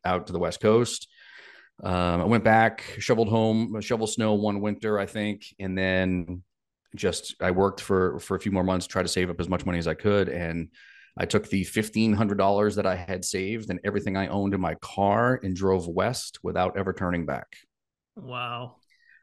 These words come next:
Speaker 1: Yeah.
Speaker 2: Love
Speaker 1: So I
Speaker 2: that.
Speaker 1: worked, um, I worked as a bellman at the Marriott. I worked in restaurants.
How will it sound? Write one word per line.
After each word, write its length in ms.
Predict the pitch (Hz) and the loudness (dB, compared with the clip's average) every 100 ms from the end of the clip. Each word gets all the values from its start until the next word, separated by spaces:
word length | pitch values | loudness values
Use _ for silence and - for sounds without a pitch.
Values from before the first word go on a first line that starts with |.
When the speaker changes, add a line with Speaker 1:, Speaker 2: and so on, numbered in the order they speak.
| _ - | _ -10
Speaker 1:
Yeah. 320 | 85 82 85 | -4 0 0
Speaker 2:
Love 160 | - 80 | -2 2
Speaker 1:
So 120 | 95 | 4
I 80 | 101 | 6
Speaker 2:
that. 80 | |
Speaker 1:
worked, 280 | 107 107 - | 6 4 2
um, 520 | 101 95 92 87 87 76 | 0 2 2 2 0 0
I 80 | 98 | 2
worked 240 | 95 95 | 2 2
as 140 | 92 90 | 0 0
a 60 | |
bellman 640 | 90 98 101 98 101 101 | -2 0 0 0 -2 -2
at 140 | 98 - | -4 -6
the 60 | |
Marriott. 640 | 92 104 104 101 98 98 95 | -4 0 0 0 0 -2 -4
I 100 | 92 | -6
worked 260 | 85 87 - | -6 -6 -6
in 80 | 82 | -2
restaurants. 960 | 95 101 104 95 98 92 - - - | 0 0 0 2 2 0 -4 -6 -10